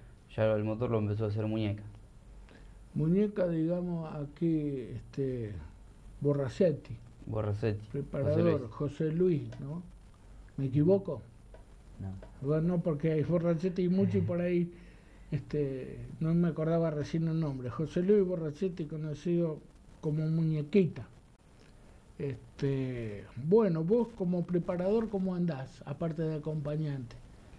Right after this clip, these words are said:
Speaker 2: ¿Le
Speaker 3: No.
Speaker 2: sabés meter mano a los motores?
Speaker 3: No,
Speaker 2: ¿Vas
Speaker 3: no, eso
Speaker 2: viendo, este, las reformas que se hacen en las
Speaker 3: No, eso
Speaker 2: tapas, en las levas, los pistones, en el carburador?
Speaker 3: No,
Speaker 2: Algunos
Speaker 3: no, eso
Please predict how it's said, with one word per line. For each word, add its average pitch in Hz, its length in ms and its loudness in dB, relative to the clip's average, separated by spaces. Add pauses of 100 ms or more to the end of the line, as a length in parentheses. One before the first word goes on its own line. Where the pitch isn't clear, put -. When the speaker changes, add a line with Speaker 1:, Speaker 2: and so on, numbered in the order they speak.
Speaker 2:
¿Le 147 80 4
Speaker 3:
No. 139 100 4
Speaker 2:
sabés 202 300 6
meter 190 360 0
mano 202 380 2
a 175 40 -2
los 156 140 -2
motores? 165 920 0 (380)
Speaker 3:
No, 139 220 0
Speaker 2:
¿Vas 180 180 6
Speaker 3:
no, 165 40 2
eso 202 100 4
Speaker 2:
viendo, 190 520 4 (560)
este, 147 880 -2
las 147 240 -2
reformas 175 480 0
que 104 120 -2
se 175 220 -2
hacen 165 280 -4 (800)
en 135 200 -4
las - 80 -4
Speaker 3:
No, 185 60 0
eso 156 100 0
Speaker 2:
tapas, 170 840 4
en 147 140 -4
las 113 220 -10
levas, 180 760 4 (500)
los 117 120 -10
pistones, 175 1000 2
en 135 100 -14
el 131 100 -16
carburador? 151 1000 0 (840)
Speaker 3:
No, 226 100 -2
Speaker 2:
Algunos 202 320 6
Speaker 3:
no, 147 40 0
eso - 20 0